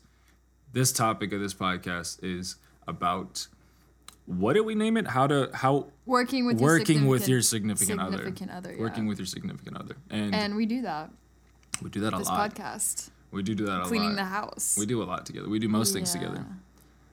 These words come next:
Speaker 1: We absolutely do most things together. And it's, it's an interesting concept because, uh, there's two ways, probably multiple ways, but there's two ways I feel like working with your significant other can go.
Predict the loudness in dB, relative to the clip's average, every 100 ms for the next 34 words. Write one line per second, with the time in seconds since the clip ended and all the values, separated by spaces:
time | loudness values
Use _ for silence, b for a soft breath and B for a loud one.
0 | -20 -4 0 2 2 2 2 2 2 2
1 | 0 0 -2 -2 -4 -4 -6 -6 -8 -12
2 | -4 -2 0 -2 -4 -10 b b b -20
3 | _ -2 0 0 0 2 0 2 2 2
4 | 2 0 0 0 2 2 0 0 -4 -4
5 | -2 -2 -2 -4 -10 b b b b b
6 | -4 -2 -2 -4 -10 -18 _ 0 2 4
7 | 0 -4 _ -8 2 6 8 8 8 6
8 | 6 2 -2 _ _ _ _ -4 0 2
9 | 2 0 -2 -4 -4 -4 -8 B B 2
10 | 4 4 4 6 8 8 6 4 4 2
11 | 2 2 0 0 0 0 0 0 0 -2
12 | -2 -2 -2 -2 -2 -2 -2 -2 -2 -2